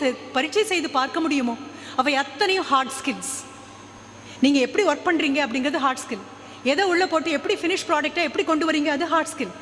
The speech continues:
அதுக்கு ட்ரைனிங் கொடுக்க முடியும், அந்த ஸ்கில்லை அளக்க முடியும். நீங்க தவறா போனீங்கன்னா அதை அளக்க முடியும், உங்க தவறு எவ்வளவுன்னு அளக்க முடியும். இவை எல்லாமே பார்க்கக்கூடியது, எல்லாமே பரீட்சை செய்யக்கூடியது, எல்லாமே நிரூபணத்திற்கு உட்பட்டது. இவை எல்லாவற்றையும் செய்ய முடியும். மூணு மணி நேரம் பரீட்சை எழுதுறீங்கன்னா, அதுக்கு வரக்கூடிய மதிப்பெண்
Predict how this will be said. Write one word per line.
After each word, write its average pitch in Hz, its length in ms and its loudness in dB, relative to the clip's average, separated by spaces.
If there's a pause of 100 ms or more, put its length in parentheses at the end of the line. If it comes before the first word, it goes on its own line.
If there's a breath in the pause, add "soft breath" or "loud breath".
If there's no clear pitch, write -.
(160 loud breath)
அதுக்கு 262 360 0
ட்ரைனிங் 370 220 2
கொடுக்க 302 240 0
முடியும், 220 240 0 (260 loud breath)
அந்த 269 300 2
ஸ்கில்லை 359 140 0
அளக்க 381 460 2
முடியும். 254 280 -4 (220 loud breath)
நீங்க 269 160 4
தவறா 294 320 2
போனீங்கன்னா 339 400 2
அதை 359 300 2
அளக்க 392 260 2
முடியும், 269 240 0
உங்க 262 120 0
தவறு 311 340 2
எவ்வளவுன்னு 392 260 2
அளக்க 339 300 2
முடியும். 247 220 0
இவை 254 120 0
எல்லாமே 381 480 2 (120)
பார்க்கக்கூடியது, 330 680 0 (400 loud breath)
எல்லாமே 320 400 4
பரீட்சை 330 360 2
செய்யக்கூடியது, 330 720 0 (220 loud breath)
எல்லாமே 320 360 2
நிரூபணத்திற்கு 359 640 2
உட்பட்டது. 311 460 -2 (260 loud breath)
இவை 277 160 2
எல்லாவற்றையும் 330 540 2
செய்ய 294 200 2
முடியும். 254 220 2
மூணு 311 200 4
மணி 330 160 4
நேரம் 320 220 2
பரீட்சை 339 380 0
எழுதுறீங்கன்னா, 370 260 0
அதுக்கு 415 260 0
வரக்கூடிய 339 400 2
மதிப்பெண் 320 380 0